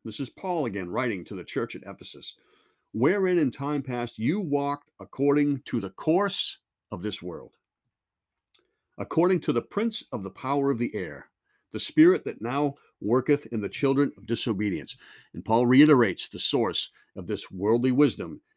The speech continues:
is the prince of the power of the air. And of course, again, he's referring to Satan, that same being that the world doesn't want you to know even exists. In fact,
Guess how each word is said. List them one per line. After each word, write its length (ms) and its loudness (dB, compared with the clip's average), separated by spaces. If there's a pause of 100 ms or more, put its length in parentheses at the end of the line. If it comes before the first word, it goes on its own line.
(140)
is 480 0 (280)
the 60 -8
prince 500 -2
of 100 -8
the 80 -10
power 340 0
of 80 0
the 160 -4
air. 300 -8 (500)
And 80 -2
of 80 -4
course, 280 0
again, 440 -2
he's 220 0
referring 360 0
to 80 -4
Satan, 440 0 (180)
that 180 -8
same 320 0
being 380 0 (200)
that 140 0
the 80 2
world 340 0
doesn't 380 -4
want 260 -4
you 120 -2
to 100 0
know 360 -4 (160)
even 260 0
exists. 480 2
In 200 0
fact, 340 2